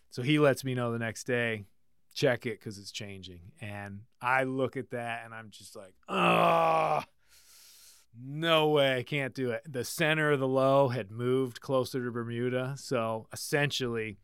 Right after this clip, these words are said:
if I kept going towards Bermuda and didn't make it even by, say, twenty miles, I'd be in, like, forty to fifty knot winds,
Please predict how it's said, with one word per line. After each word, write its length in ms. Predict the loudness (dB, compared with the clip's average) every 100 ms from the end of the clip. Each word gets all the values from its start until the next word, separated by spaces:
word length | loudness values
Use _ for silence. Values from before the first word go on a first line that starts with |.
| _ _ _
if 160 | -10 -2
I 180 | 0 2
kept 320 | 0 -2 -2
going 380 | -2 -2 -4 -8
towards 340 | -6 -4 -6
Bermuda 680 | -10 -8 -6 -6 -6 -6 -10 _ _ _
and 260 | -12 -12 -8
didn't 340 | -2 -2 -2 -6
make 320 | -4 -2 0
it 240 | -2 -2 _
even 400 | -4 -4 -4 -4
by, 240 | -4 -4
say, 340 | -8 -8 -6 -6
twenty 420 | -8 -8 -6 -6
miles, 680 | -6 -4 -4 -4 -6 -8 -14 _ _ _ _ _ -4
I'd 280 | 0 2 0
be 160 | -2
in, 100 | -4
like, 200 | -6 -12
forty 500 | -12 -2 2 2 2
to 60 | -4
fifty 440 | -2 -2 -2 -6
knot 320 | -8 -6 -6
winds, 640 | -6 -6 -4 -4 -6 -10